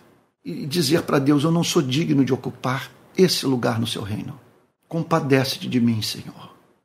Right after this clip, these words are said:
Eu temo prejudicar essas pessoas. Porque, afinal de contas, elas estão concedendo honra para uma pessoa imperfeita, cheia de contradição. Senhor,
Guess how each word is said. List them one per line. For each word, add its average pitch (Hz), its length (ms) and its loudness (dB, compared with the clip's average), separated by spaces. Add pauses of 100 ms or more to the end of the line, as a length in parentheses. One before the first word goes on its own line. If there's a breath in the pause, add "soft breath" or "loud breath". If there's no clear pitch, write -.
Eu 175 120 4
temo 160 440 2
prejudicar 120 720 0
essas 113 260 -4
pessoas. 117 760 -4 (1080 loud breath)
Porque, - 320 2
afinal 147 400 2
de 127 120 -4
contas, - 800 -2 (840 soft breath)
elas 151 280 6
estão 156 460 4
concedendo 147 720 4
honra 107 600 6 (420)
para 226 100 -10
uma 226 140 -4
pessoa - 420 0
imperfeita, 127 880 0
cheia 190 400 0
de 127 100 -6
contradição. 117 920 -4 (400)
Senhor, 190 420 -2